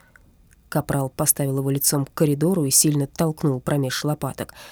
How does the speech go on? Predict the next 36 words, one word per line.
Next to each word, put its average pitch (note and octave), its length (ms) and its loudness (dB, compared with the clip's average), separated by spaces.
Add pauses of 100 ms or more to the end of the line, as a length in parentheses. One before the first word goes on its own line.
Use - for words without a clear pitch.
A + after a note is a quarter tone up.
(220)
«Вали F#3 240 6
обратно, G3 400 6
придурок! E3 520 2
Не D#3 420 4
был F#3 140 4
бы F3 120 4
важной F3 320 4
птицей, G3+ 420 2
узнал F3+ 280 6
бы D3 120 2
у - 20 4
меня, C#3+ 280 2
что D3+ 200 0
такое C#3 280 -2
развлечение». D3 840 2 (880)
В D3 160 0
этом B3+ 200 2
как C4 200 -2
раз B3 240 2
можно A#3+ 260 4
было A3 200 2
не A3 120 2
сомневаться. A3 720 2 (460)
Филиппу C4 440 4
не A3+ 120 6
приходилось G#3 760 2
еще C#3 320 -4
слыхать G3+ 640 -2
о D3 140 0
судне, G#3+ 440 2
на C#3 60 -2
котором F#3+ 380 0
команда E3+ 460 2
и D3 40 0
корабельная D#3 560 0
полиция D#3+ 580 0